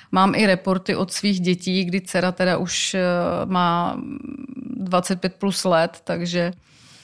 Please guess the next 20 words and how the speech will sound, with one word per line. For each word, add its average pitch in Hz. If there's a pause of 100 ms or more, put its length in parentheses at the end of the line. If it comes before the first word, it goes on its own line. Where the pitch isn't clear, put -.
(360)
takže 185
ta 190
mi 185
reportovala 190
ještě 190
z -
dřívější 190
doby, 185
syn, 180
eh, -
bude 185
mít 196
osmnáct, 196 (220)
tak, 170
eh, 190 (640)
ten 180
mi 180
dává 175
takové, 175
jakože 175